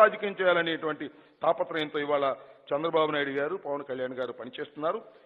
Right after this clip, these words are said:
ఇది సరైనటువంటి విధానం కాదని కూడా ఈ సందర్భంగా నేను చెప్పదలుచుకున్నాను. ఫోస్కో కంపెనీకి ఎవరు అమ్మే పని లేదు. అదేంటంటే సెంట్రల్ గవర్నమెంట్కి సంబంధించిన అంశాలు తప్ప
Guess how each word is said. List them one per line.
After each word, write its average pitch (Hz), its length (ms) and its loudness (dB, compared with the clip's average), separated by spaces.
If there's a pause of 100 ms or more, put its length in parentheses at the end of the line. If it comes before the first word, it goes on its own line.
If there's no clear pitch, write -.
(120)
ఇది 135 160 -8
సరైనటువంటి 143 580 -4
విధానం 139 280 -4 (100)
కాదని 156 320 0
కూడా 139 160 2 (400)
ఈ 127 120 -12
సందర్భంగా 117 460 -10
నేను 101 180 -14
చెప్పదలుచుకున్నాను. 135 680 -8 (400)
ఫోస్కో 160 300 -2 (100)
కంపెనీకి 143 480 -10 (420)
ఎవరు 151 240 -2
అమ్మే 143 280 -4
పని 160 180 -2
లేదు. 196 160 -2 (640)
అదేంటంటే 135 440 -8
సెంట్రల్ 143 260 -6
గవర్నమెంట్కి 147 360 -4
సంబంధించిన 143 400 -8
అంశాలు 151 320 -4
తప్ప 151 160 -2